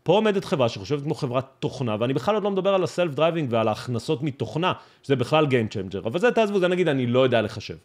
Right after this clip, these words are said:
אני יודע, אבל נגיד אני לא יודע לחשב. אז עכשיו ה-earnings per share, למה שהוא יהיה שתיים נקודה חמש? אולי הוא יגדל ורבעון הבא הוא יהיה שתיים נקודה,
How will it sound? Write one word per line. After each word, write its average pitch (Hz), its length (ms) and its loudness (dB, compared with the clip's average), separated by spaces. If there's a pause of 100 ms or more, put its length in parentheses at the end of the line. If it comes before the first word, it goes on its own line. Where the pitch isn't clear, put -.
(240)
אני 190 120 2
יודע, 220 200 4
אבל 143 160 0
נגיד 208 200 0
אני 190 140 4
לא 151 100 8
יודע 110 160 4
לחשב. - 280 -10 (960)
אז 135 120 2
עכשיו 247 320 2
ה-earnings 240 280 4
per 233 280 2
share, 240 120 4
למה 165 220 4
שהוא 185 120 0
יהיה 156 100 6
שתיים 135 240 0
נקודה 127 280 -2
חמש? 104 400 -6 (300)
אולי 147 220 6
הוא 180 100 6
יגדל 143 380 4
ורבעון 117 480 4
הבא 123 160 4
הוא 113 160 6
יהיה 113 100 6
שתיים 113 320 2
נקודה, 98 460 -2